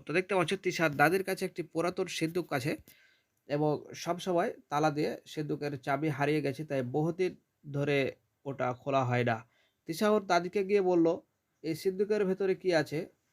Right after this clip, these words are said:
দাদি অবাক চোখে তিশার দিকে তাকালেন, তারপর তিশাকে পাশে বসালেন, বললেন, "এর মধ্যে এই পরিবারের অনেক গয়না আছে, চাবি দিয়ে তালা খোলার পর সব দেখতে পাবে।" এ বলে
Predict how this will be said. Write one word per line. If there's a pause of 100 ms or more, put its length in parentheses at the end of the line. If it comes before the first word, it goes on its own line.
দাদি
অবাক
চোখে
তিশার
দিকে
তাকালেন, (480)
তারপর
তিশাকে
পাশে
বসালেন, (120)
বললেন, (220)
"এর
মধ্যে (480)
এই
পরিবারের
অনেক (160)
গয়না
আছে, (300)
চাবি
দিয়ে
তালা
খোলার
পর
সব
দেখতে
পাবে।" (400)
এ
বলে